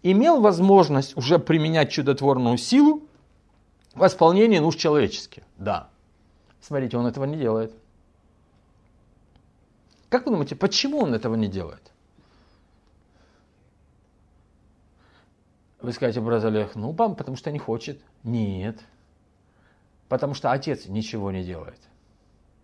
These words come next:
Смотрите, сила есть? Есть. А Отец ничего не делает. И Иисус тоже ничего не делает.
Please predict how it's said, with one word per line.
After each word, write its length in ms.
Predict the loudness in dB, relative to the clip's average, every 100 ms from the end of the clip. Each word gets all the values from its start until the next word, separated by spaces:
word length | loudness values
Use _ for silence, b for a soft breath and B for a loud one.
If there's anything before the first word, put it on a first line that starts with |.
| _
Смотрите, 460 | -18 -2 -2 -2 -6
сила 300 | -4 -2 2
есть? 360 | 2 0 -2 -18 _ _ _ _ -20
Есть. 500 | -16 -16 -16 _ _ _ _ _ _ _ _ _ _ _ _ 0
А 180 | 4 4
Отец 320 | 4 -2 -2
ничего 380 | -6 -6 -4 -4
не 80 |
делает. 400 | -2 -4 -4 -8 -16 _ _ _ _
И 200 | 4 6
Иисус 360 | 6 4 -2 4
тоже 420 | 8 8 6 -2 -2
ничего 800 | 0 2 4 4 8 8 6 2 -14
не 160 | -6 -4
делает. 560 | 0 2 0 -2 -8